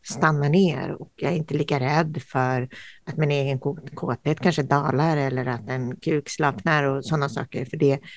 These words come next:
eh, det är nästan det jag vill ha, för att <laughs> det är då vi hittar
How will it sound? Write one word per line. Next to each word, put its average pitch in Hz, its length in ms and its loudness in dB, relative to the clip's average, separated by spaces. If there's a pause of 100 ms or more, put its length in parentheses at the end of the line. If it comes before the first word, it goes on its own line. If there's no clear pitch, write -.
(760)
eh, 156 360 -4
det 170 120 -2
är 165 40 4
nästan 160 300 2
det 143 60 2
jag 135 120 4
vill 151 120 2
ha, 233 240 0 (180)
för 165 60 -2
att - 360 -2
<laughs> - 60 -8
det 165 80 2
är 147 80 4
då 151 140 6
vi 135 240 4
hittar 127 420 0